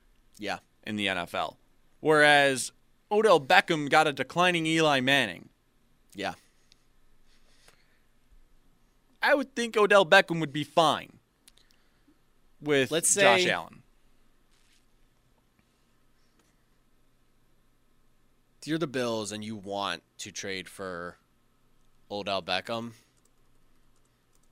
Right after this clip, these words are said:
Speaker 1: offer pick nine straight up.
Speaker 2: Oh, my God, yes.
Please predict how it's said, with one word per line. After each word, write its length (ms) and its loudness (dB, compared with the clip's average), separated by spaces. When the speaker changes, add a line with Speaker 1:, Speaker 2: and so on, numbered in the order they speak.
Speaker 1:
offer 280 -8
pick 240 -14
nine 240 -10
straight 320 -10
up. 180 -6
Speaker 2:
Oh, 60 -8
my 160 -12
God, 240 -14
yes. 300 -20